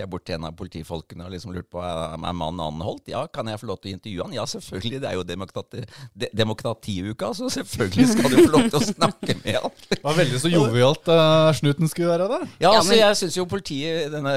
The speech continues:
Speaker 1: uka her sånn har jo vært veldig hyggelig, altså. De
Speaker 3: Men det
Speaker 1: har
Speaker 3: må vi virkelig si da,
Speaker 1: Mm.
Speaker 3: til at det har vært så ekstremt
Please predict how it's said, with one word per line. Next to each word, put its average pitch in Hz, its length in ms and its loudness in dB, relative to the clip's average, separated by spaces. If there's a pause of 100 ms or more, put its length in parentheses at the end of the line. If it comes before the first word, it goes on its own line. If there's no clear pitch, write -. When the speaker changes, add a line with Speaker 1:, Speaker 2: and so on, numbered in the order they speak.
Speaker 1:
uka 110 200 -4
her 110 120 -2
sånn 104 160 -4
har 107 160 -2
jo 98 80 -2
vært 95 240 -8 (180)
veldig 80 500 -8 (160)
hyggelig, 90 320 -6
altså. 95 300 -6
De - 180 -8
Speaker 3:
Men 175 160 6
det 170 80 4
Speaker 1:
har 226 60 4
Speaker 3:
må 170 260 4
vi 147 100 -6 (100)
virkelig 147 320 -8
si 151 240 -8
da, 180 160 0
Speaker 1:
Mm. 208 120 -12
Speaker 3:
til 143 200 -8
at 143 100 -10
det 156 100 -4
har 151 60 -4
vært 143 180 -4
så 139 300 -4
ekstremt 143 1080 -8